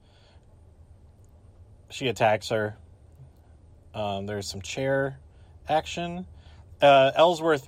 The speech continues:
Ellsworth's music plays, but Ellsworth is not there. Um, so she uses that as a fake out and attacks Becky. After she pours her heart about, par-, pours her heart out about how, how much she admires Becky and stuff.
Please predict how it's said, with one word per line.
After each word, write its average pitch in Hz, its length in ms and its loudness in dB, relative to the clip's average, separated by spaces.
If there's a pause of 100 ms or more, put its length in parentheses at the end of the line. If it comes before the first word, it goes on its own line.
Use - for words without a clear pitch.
(220)
Ellsworth's 156 460 2
music 151 380 0
plays, 85 580 -2 (540)
but 120 160 -2
Ellsworth 139 340 2
is 113 140 -6
not 110 220 0
there. 90 280 -8 (380)
Um, 104 500 0 (220)
so 113 240 -6
she 101 160 -10
uses 117 220 -6
that 107 120 2
as 101 100 -4
a 98 60 -8
fake 104 260 -8
out - 180 -8
and 104 80 -12
attacks 95 360 -8
Becky. - 460 -12 (420)
After 180 560 0
she 208 160 -4
pours 240 400 4
her 247 160 4
heart 247 240 2
about, 170 300 4 (280)
par-, 233 360 4
pours 226 260 2
her 190 160 4
heart 214 180 4
out 135 320 2
about 139 360 2
how, 151 320 2 (680)
how 143 80 -6
much 139 140 -4
she - 100 -8
admires 147 400 -2
Becky 98 300 -8
and 87 120 -14
stuff. - 460 -16